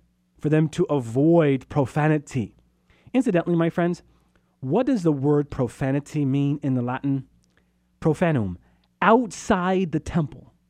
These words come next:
What does the word temple mean? Well, templum means sacred, okay? When we speak in profane words, we are outside of that which is sacred,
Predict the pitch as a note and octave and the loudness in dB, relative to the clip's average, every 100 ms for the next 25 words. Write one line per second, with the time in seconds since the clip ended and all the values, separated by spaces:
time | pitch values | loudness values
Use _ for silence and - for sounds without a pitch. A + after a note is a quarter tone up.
0 | _ _ _ _ _ A2 C3 B2 C#3 D#3 | _ _ _ _ _ -4 -2 0 2 2
1 | D#3 B3 B3 A#2+ G2 F#2 A2 D3 - A#3 | 2 0 2 -2 -6 -6 -2 -2 0 0
2 | A#3 D#3 C3+ C3+ B2 - B3 A#3+ - D#2+ | 2 2 2 2 0 -2 0 0 -2 -12
3 | - _ _ _ _ - D#3 - - _ | -14 _ _ _ _ -2 0 -2 -10 _
4 | _ _ _ - E3+ E3+ D3 C4 C4 - | _ _ _ 0 4 4 4 2 2 -2
5 | - - A#3+ G#3 - D#3 C#3 - F#3 F3+ | -6 0 2 0 0 2 0 -2 0 0
6 | - E3 C#3+ C3 D3 A2+ F#2 - - _ | 0 0 2 2 0 0 -4 -14 -20 _
7 | _ _ D3+ A3+ F#3+ D#3 - _ _ F3+ | _ _ 0 4 4 2 -2 _ _ 2
8 | G3+ F3+ - G3 E3+ D#3 C#3+ D3 C3+ D#3+ | 2 2 0 0 2 2 0 0 2 0
9 | C#3 D3 - D3 B2 - _ - - F3+ | 2 -2 0 -2 -2 -8 _ -20 0 0
10 | E3 A2 - | 0 -4 -14